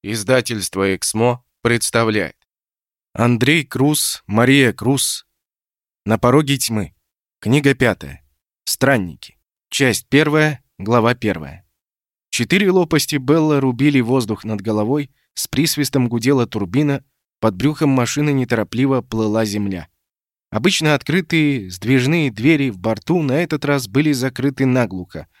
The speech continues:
для улучшения аэродинамики и экономии топлива, так что в кабине было тихо, особенно в наушниках, массивных и плотно прилегающих к голове.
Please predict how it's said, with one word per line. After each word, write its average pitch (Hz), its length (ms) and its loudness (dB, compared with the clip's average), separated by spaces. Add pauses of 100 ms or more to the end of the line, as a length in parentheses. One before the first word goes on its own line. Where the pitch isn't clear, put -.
(200)
для 139 180 4
улучшения 135 640 0
аэродинамики 123 880 -2 (240)
и 165 120 4
экономии 131 440 2
топлива, 78 480 -8 (340)
так 175 180 0
что - 160 2
в - 80 -6
кабине 143 380 2
было 131 260 2
тихо, 101 440 -12 (300)
особенно 127 400 0
в 117 60 0
наушниках, 127 680 -2 (260)
массивных 131 560 -2 (200)
и 101 80 -10
плотно 123 420 -2
прилегающих 107 720 -4
к - 20 -18
голове. 98 460 -6